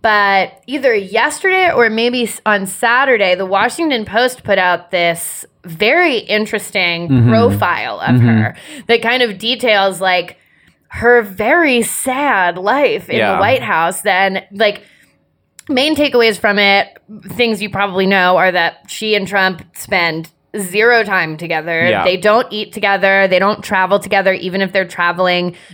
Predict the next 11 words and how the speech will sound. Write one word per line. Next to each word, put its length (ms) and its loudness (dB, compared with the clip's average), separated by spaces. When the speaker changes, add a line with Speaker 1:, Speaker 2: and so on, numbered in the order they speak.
Speaker 1:
to 320 -4
the 100 -4
same 420 0
place. 680 -4
Speaker 2:
Mm-hmm. 340 0
Speaker 1:
Um, 460 4
her 400 0
and 180 0
Ivanka 800 2
are 200 0
not 400 0